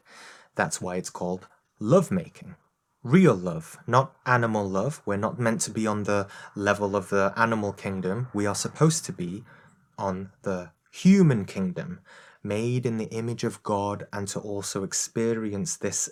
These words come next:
divine aspect of sex in this way. So, in this way of two becoming one, this is how sex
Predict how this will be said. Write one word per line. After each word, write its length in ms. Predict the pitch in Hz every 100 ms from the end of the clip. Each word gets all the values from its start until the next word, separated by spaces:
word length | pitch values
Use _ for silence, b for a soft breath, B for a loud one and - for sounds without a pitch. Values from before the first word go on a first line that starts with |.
| -
divine 600 | - 107 107 110 127 131
aspect 600 | 123 104 - - 95 -
of 120 | 98 -
sex 640 | - 90 85 - - - _ _
in 200 | 120 95
this 220 | 92 85 98
way. 380 | 101 92 - - b
So, 520 | - 117 110 107 107 _ _ _ _ _ -
in 180 | 131
this 220 | 147 131 117
way 320 | 107 82 80 _
of 280 | 101 95 - _ _ _
two 340 | - 135 143 135
becoming 500 | 120 - 113 104 98
one, 360 | 98 82 - _ _ _
this 520 | - 104 135 - - - -
is 400 | 120 113 - -
how 540 | - 107 104 101 101 -
sex 960 | - - - - 226 175 - - -